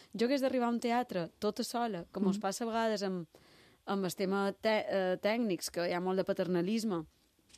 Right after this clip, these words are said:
Speaker 1: I sempre hi ha com aquest, aquesta cosa de que nosaltres duim, nosaltres duim una gala que és il·luminadora, i en Marc, que és el tècnic de vídeo, i només li xerren en Marc. I en Marc moltes vegades sempre diu,
Speaker 2: Totalment.
Speaker 1: "No, és ella, demana-li a ella",
Speaker 2: Mhm.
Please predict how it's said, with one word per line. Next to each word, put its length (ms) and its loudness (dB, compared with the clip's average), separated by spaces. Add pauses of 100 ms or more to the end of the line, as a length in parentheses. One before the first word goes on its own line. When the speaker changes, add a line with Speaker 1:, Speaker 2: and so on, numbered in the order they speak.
(460)
Speaker 1:
I 240 2
sempre 440 0
hi 80 4
ha 120 4
com 180 0 (100)
aquest, 540 -2 (320)
aquesta 320 -2
cosa 320 2
de 100 2
que 60 0
nosaltres 300 0
duim, 180 2 (120)
nosaltres 420 -2
duim 160 0
una 220 2
gala 260 4
que 80 -6
és 120 -6
il·luminadora, 600 0 (420)
i 100 2
en 140 2
Marc, 520 0
que 80 -4
és 60 0
el 100 -2
tècnic 280 -2
de 80 0
vídeo, 280 0 (120)
i 120 4
només 340 6
li 100 4
xerren 320 -2
en 160 2
Marc. 320 0
I 80 0
en 120 2
Marc 200 0 (380)
moltes 260 4
vegades 280 4
sempre 240 2
diu, 180 2
Speaker 2:
Totalment. 360 4
Speaker 1:
"No, 420 2
és 100 4
ella, 320 4 (160)
demana-li 500 6
a 60 8
ella", 320 6
Speaker 2:
Mhm. 60 -2